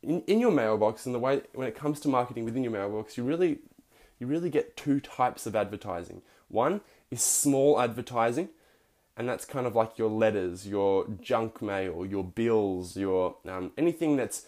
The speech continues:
smaller in size. Now, what happens when you get smaller advertising? Well, most of the time, you pick it up, you look at it, it's a bill, ugh, bill,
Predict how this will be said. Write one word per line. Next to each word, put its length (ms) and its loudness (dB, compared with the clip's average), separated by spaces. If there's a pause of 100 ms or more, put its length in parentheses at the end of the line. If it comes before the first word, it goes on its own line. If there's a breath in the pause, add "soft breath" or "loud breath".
(100)
smaller 840 2
in 100 0
size. 520 0 (340 soft breath)
Now, 260 0
what 360 2
happens 440 0
when 140 -2
you 80 -2
get 240 -4
smaller 680 0
advertising? 680 -4 (680)
Well, 440 2 (260)
most 440 -2
of 80 -4
the 80 -6
time, 460 -4 (220 soft breath)
you 80 -8
pick 220 -6
it 80 2
up, 180 4
you 80 -4
look 180 -4
at 60 -2
it, 160 0
it's 160 -8
a 40 -6
bill, 400 2
ugh, 360 -10
bill, 240 2